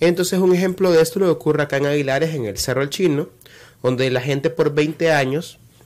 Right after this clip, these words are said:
ha estado, digamos que, soportando, eh, los impactos o los efectos de este tipo de industria.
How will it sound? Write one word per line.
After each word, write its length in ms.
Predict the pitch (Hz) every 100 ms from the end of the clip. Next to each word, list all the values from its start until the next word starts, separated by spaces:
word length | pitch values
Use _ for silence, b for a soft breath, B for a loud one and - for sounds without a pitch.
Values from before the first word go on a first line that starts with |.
| - 120
ha 60 |
estado, 380 | 120 - 120 131
digamos 260 | 127 127 143
que, 80 |
soportando, 1120 | 147 143 - 135 - 143 143 139 147 151 147 -
eh, 240 | 110 110 110
los 200 | 120 110
impactos 540 | 113 143 151 - 117
o 60 | 117
los 120 | 120
efectos 560 | 117 139 139 165 156
de 60 | 127
este 140 | 131
tipo 260 | 123 123 123
de 80 | 123
industria. 420 | 156 190 -